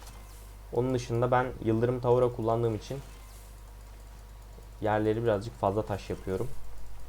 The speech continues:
Etrafı temizleyebilirsiniz ya da temizlemeyebilirsiniz. Size kalmış. Ama temizlerseniz daha iyi olur. Yani böyle biraz kötü gözüküyor. E, yapıları genişletiyorum.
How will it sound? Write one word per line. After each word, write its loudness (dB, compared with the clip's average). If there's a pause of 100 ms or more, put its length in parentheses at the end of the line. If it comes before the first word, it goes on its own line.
(240)
Etrafı 4
temizleyebilirsiniz 4
ya 2
da 2
temizlemeyebilirsiniz. 0
Size 0
kalmış. -6
Ama 0
temizlerseniz 2
daha 4
iyi 0
olur. -2 (960)
Yani -2
böyle 0 (1080)
biraz -4
kötü 0
gözüküyor. -2 (2500)
E, -4
yapıları 2
genişletiyorum. 0